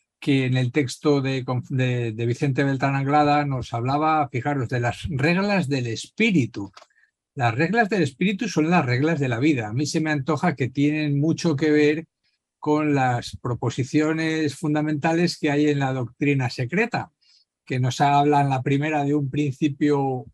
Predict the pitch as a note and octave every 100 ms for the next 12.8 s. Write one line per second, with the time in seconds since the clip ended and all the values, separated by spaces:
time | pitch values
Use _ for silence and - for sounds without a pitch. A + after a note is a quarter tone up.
0 | _ D3+ C#3+ D3 C3+ C#3+ B2+ F#3+ G#3+ G3
1 | G#3 C4+ C#4 _ _ _ _ _ C#3+ C#3+
2 | - D3+ G3+ F#3 F3 D3 C#3+ B2+ E3 E3
3 | D#3 C3+ C#3 C#3 D3+ C#3+ C3+ B2+ B2+ D3
4 | B2+ C3+ C#3 D3 D#3+ E3 D#3+ D#3 E3 G3+
5 | F3+ D3 B2+ D3+ - C3 B2+ C3 - F3+
6 | - D3+ C3+ - C#3 B2 - D3 C#3 D#3
7 | B3 D4 - _ - D3 C#3+ C3+ B2+ B2+
8 | C#3 C#3+ G3 C4 D4+ - _ _ B2 C#3
9 | C#3+ - B2+ B2+ - C3+ B2+ - C#3 B2+
10 | C#4 D4+ C#4 - E3+ F3 F3+ E3+ E3+ E3+
11 | E3 A#3 F#3 D3 C#3 B2+ C3+ F3 E3+ D3
12 | C3 C3 C#3 D3+ C#3 G3+ B3